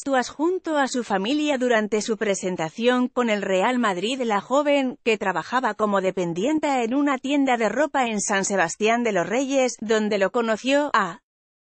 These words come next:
querido utilizar sus redes sociales para felicitar al padre de sus hijos al conocer la noticia de su fichaje por el Madrid. "Enhorabuena, no se puede estar más orgullosa, lo mereces.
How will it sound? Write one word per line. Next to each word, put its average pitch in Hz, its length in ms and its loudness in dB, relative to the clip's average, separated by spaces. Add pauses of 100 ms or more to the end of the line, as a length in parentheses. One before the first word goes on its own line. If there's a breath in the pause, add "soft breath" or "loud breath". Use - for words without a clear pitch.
(160)
querido 247 440 0
utilizar 240 680 -2
sus 196 260 -4
redes 247 320 -2
sociales 254 640 -2
para 233 220 0
felicitar 254 680 0
al 277 200 2
padre 311 420 0
de 247 100 2
sus 208 260 -4
hijos 277 440 -2
al 196 160 -2
conocer 214 480 -4
la 208 160 2
noticia 262 580 -4
de 294 80 0
su 269 160 -4
fichaje 277 640 -4
por 247 160 0
el 208 100 2
Madrid. 196 500 -2
"Enhorabuena, 190 1000 0
no 226 200 2
se 269 220 -2
puede 294 300 0
estar 294 340 0
más 294 320 -2
orgullosa, 240 840 0
lo 254 220 0
mereces. 175 760 -2